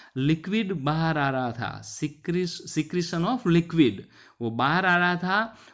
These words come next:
और उसकी वजह से ये जो स्टमक है उसमें फूड का डाइजेशन हो रहा था। He also observed that the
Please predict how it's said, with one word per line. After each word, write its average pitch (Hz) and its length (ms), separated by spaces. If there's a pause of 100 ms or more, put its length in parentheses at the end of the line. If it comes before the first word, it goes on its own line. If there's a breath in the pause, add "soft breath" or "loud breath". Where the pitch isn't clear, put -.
और 190 200
उसकी 160 400
वजह 151 280
से 165 220 (440 loud breath)
ये 147 100
जो 175 140
स्टमक 202 500
है 131 140
उसमें 165 560
फूड 180 460
का 196 220
डाइजेशन 160 600
हो 147 140
रहा 120 200
था। 104 440 (640 loud breath)
He 185 120
also 208 540
observed 165 600
that 151 420 (360 soft breath)
the 190 460